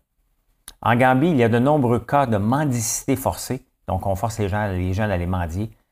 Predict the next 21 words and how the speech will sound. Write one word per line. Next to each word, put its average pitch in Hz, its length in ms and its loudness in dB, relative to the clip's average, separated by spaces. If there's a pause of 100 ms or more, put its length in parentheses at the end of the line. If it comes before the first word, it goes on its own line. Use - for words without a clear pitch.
(120)
Servitude 127 580 0
domestique 117 540 -2
et - 120 -6
de 92 80 -4
prostitution, 123 680 -6
y 110 80 -6
compris 120 280 -2
le 113 120 -2
tourisme 117 340 -4
pédophile. 95 540 -6
C'est 87 200 -12
dégueulasse. 73 600 -10 (720)
Côte 131 180 0
d'Ivoire, 110 580 0 (120)
le 92 120 -4
Bénin, 113 280 0 (800)
la 90 160 -2
Moldavie, 131 600 2
le 104 120 2
Népal 147 600 2
aussi. 147 360 -6